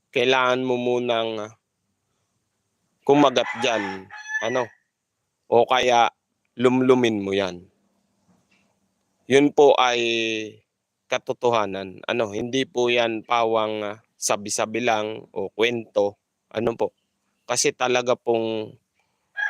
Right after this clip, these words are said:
original po yan. Ano? Kumbaga, hindi lang siya kwento nung mga nagdaang mga araw. Talaga pong lihitimo. At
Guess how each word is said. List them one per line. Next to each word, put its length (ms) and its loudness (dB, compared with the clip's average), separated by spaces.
original 720 0
po 160 -4
yan. 240 -2
Ano? 240 -4
Kumbaga, 400 0
hindi 240 0
lang 240 0
siya 160 -4
kwento 800 -2
nung 300 -10
mga 240 -4
nagdaang 720 -4
mga 280 -8
araw. 320 -2
Talaga 400 -2
pong 400 -6
lihitimo. 720 -2
At 180 -4